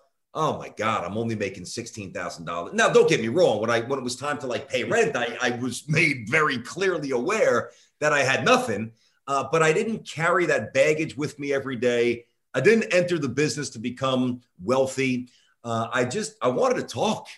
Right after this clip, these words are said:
I felt like I had stories and things to say. And I never looked at it as, "Man, I, I gotta get outta here." And I've gotta, like, don't get me wrong. I, I was focused and, and I thought that I could do some big things, but I enjoyed each stop. And, you know, I, I, after Allentown, it was Las Vegas, which is big.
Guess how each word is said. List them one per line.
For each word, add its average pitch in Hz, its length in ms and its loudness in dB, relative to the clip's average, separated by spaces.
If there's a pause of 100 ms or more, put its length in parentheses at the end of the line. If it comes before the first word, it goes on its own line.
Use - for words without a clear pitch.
I 120 100 0
felt 175 240 2
like 170 160 0
I 139 60 0
had 117 140 -6
stories 156 480 -2
and 127 120 -8
things 151 240 -6
to 120 120 -10
say. 165 480 -2 (360)
And 156 120 2
I 143 60 4
never 220 300 4
looked 196 300 -2
at 160 100 4
it 135 100 -2
as, 139 260 0
"Man, 139 160 0
I, 117 180 0
I 123 60 2
gotta 165 260 -2
get 147 140 -4
outta 151 240 -4
here." 107 240 -4
And 107 100 -2
I've - 100 -4
gotta, 156 300 -6
like, 151 220 0
don't 226 160 4
get 247 140 6
me 160 80 -2
wrong. 156 360 -2 (480)
I, 123 60 -12 (220)
I 147 80 2
was 156 120 -4
focused 247 640 2
and, 139 160 -2 (100)
and 143 100 0
I 135 60 4
thought 190 360 -2
that 156 80 2
I 135 80 2
could 127 180 -6
do 131 140 -4
some 127 200 -8
big 127 220 -4
things, 120 340 -6
but 123 340 -2 (400)
I 156 120 -2
enjoyed 170 460 0
each 170 200 -6
stop. 196 440 -2
And, 120 280 -2 (260)
you 180 80 -10
know, 151 40 -6
I, 165 200 -6 (120)
I, - 380 -6
after 165 300 0
Allentown, 175 560 2
it 123 80 -4
was 123 120 -6
Las 139 220 -2
Vegas, - 540 0
which 147 260 -6
is 135 80 -10
big. - 400 0